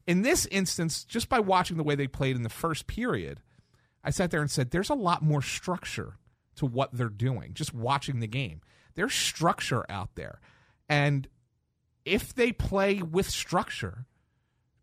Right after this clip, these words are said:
yeah, there's gonna be mistakes. Hockey's a sport that it's all about capitalizing on mistakes. But if you maintain that structure, more often than not, you're gonna be successful. And so, again,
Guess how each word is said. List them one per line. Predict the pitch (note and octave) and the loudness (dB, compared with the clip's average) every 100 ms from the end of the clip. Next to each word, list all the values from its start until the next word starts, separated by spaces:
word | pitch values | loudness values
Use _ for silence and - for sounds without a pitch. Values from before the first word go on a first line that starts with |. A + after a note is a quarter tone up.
| F#3+ | 0
yeah, | C4 D4+ | 4 4
there's | C4+ - | 4 2
gonna | F#3+ | 0
be | F3 | 2
mistakes. | D#3 - A#3 E3 - | 2 2 2 0 0
Hockey's | F#3+ G3+ G3+ D#3+ | 0 0 -2 -4
a | |
sport | D3 - F#3 F3+ | -4 -2 0 0
that | C#3+ C3+ _ _ _ _ _ | -2 -6 _ _ _ _ _
it's | A2+ C3+ | -8 2
all | B2+ | 4
about | D3 D3 D3 | 6 4 2
capitalizing | D#3+ C#3+ C#3 A#2+ A#2+ A#2+ | 2 2 2 2 4 2
on | A2+ | -2
mistakes. | A2+ - C#3+ - - - _ _ _ _ A#2+ | -4 -4 -4 -6 -20 -20 _ _ _ _ 0
But | F3 E3 - | 2 4 4
if | D#3 E3 | 2 4
you | E3+ | 4
maintain | E3 F#3 G#3+ G#3 - G#3 A#3 | 6 4 4 0 -2 0 0
that | G#3 D#3+ | 0 0
structure, | - - A#3 - - G2 F#2+ - _ _ _ - | -2 0 0 0 -2 -2 -4 -10 _ _ _ 0
more | E3 F#3+ | 4 6
often | G3 F#3+ F3 | 6 4 2
than | D#3+ | 2
not, | F3+ G3+ C#3 | 4 2 2
you're | C#3+ | 2
gonna | C#3+ | 2
be | B2+ | 0
successful. | A#2 C#3 - B3 B3+ - - - - _ _ _ - | -4 -6 -6 -6 -6 -8 -12 -14 -20 _ _ _ -6
And | F#3+ | 0
so, | - G3+ F3+ - _ _ _ | 6 6 4 -4 _ _ _
again, | E3+ G3 B3 G2 | 0 4 4 2